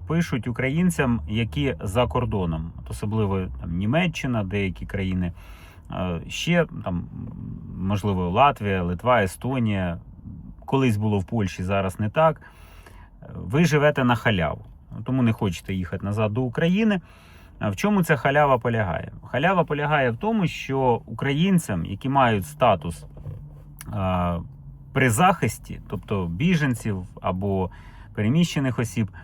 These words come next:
так ось, а, в Європі, в Європі українцям, е, ну, багато чого дають. Е, спочатку, пам'ятаєте, що двадцять другий рік, двадцять третій давали гроші. П'ятсот євро, наскільки я чув, в Німеччині,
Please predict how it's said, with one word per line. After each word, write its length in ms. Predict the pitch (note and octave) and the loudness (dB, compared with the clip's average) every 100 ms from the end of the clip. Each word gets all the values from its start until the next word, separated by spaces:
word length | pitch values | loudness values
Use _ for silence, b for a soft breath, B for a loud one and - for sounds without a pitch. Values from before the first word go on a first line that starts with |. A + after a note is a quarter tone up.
| B B B B - | B B B B -10
так 160 | - | 0
ось, 260 | F3+ E3 - - | 2 0 -4 0
а, 200 | A2 A2 | 4 4
в 80 | G2+ | 4
Європі, 680 | C3 E3 B3 B3 - F2+ F2 - | 2 4 4 2 0 -4 -4 -8
в 60 | F#2+ | -2
Європі 560 | B2 C3 G2+ - F2 - | 0 2 2 0 -8 -8
українцям, 840 | A2 - D3+ F#3 A#3+ A3 C#3 G#2+ F2+ G#2+ | -8 0 2 4 2 4 4 2 -2 -4
е, 40 | G#2+ G#2 G2 F#2+ E2+ - G2+ | -2 0 0 0 -4 -8 -8
ну, 300 | A2+ D#3+ E3 - F2 | -2 0 -2 -4 -10
багато 540 | G#2 G#2 D3 F3 E3 | -4 2 6 6 4
чого 300 | C3 C3+ D3+ | -4 0 0
дають. 560 | A2+ C3 G2 D#2+ - - - B B B B B - | 2 0 0 -2 -8 -20 -20 B B B B B -4
Е, 180 | F#2+ F#2 | -4 -2
спочатку, 580 | - D3+ F3+ A#2+ - | -4 2 4 4 0
пам'ятаєте, 460 | F#2+ G#2+ B2 - A#2+ | -2 0 2 2 0
що 140 | A2+ | -4
двадцять 300 | G2 A#2 - | 0 -2 -2
другий 340 | G#2+ F#3+ E3+ C#3+ | -2 2 2 2
рік, 140 | A#2+ | 0
двадцять 320 | G#2 G#2+ A2+ | -2 -2 -4
третій 340 | - E3 D#3+ G#2 | -2 -2 -2 -2
давали 380 | A2+ D3+ D3 G2+ | 2 4 4 2
гроші. 460 | F2 D#2+ D#2+ - - - - - - | -2 -4 -6 -14 -20 -20 -20 -16 -4
П'ятсот 500 | - - F#3 F3 C3 | -4 0 0 0 -2
євро, 400 | C#3 B2 A2+ G2 | -2 0 0 -2
наскільки 400 | G2 - F#2+ F#2+ | -6 -8 -6 -2
я 240 | F#2 E2+ - | -2 -2 -6
чув, 260 | - G2 E2+ G2 | -8 -6 -6 -8
в 220 | - F2 F#2 | -12 -6 0
Німеччині, 600 | A#2 D#3+ - A#2+ A2 | 4 2 2 -4 -4